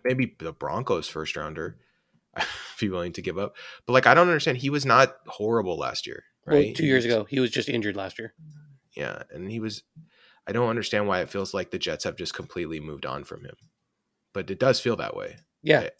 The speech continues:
Speaker 2: and
Speaker 1: it
Speaker 2: so if they end up getting, like, they're super excited about Ike Ekwonu or whatever, if they
Speaker 1: Yeah.
Speaker 2: made that move,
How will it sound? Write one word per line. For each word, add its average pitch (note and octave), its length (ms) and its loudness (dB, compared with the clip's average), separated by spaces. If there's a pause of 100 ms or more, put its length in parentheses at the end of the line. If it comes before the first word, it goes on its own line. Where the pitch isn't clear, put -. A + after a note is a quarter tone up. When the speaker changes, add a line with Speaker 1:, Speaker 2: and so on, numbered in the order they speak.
(160)
Speaker 2:
and C3+ 400 2
Speaker 1:
it D#3 180 -4
Speaker 2:
so D3+ 120 6
if D3 100 4
they D3+ 120 10
end D#3+ 120 6
up D3 100 4
getting, C3+ 300 2
like, A2+ 200 0
they're B2 300 0 (140)
super C#3 260 -2
excited B2+ 240 0
about C3 240 4
Ike B2+ 80 -6
Ekwonu A#2 420 0
or C3 120 0
whatever, D3+ 340 2 (400)
if - 180 0
they B2+ 120 2
Speaker 1:
Yeah. C#3 60 2
Speaker 2:
made D#3 160 2
that E3 180 4
move, D3+ 400 4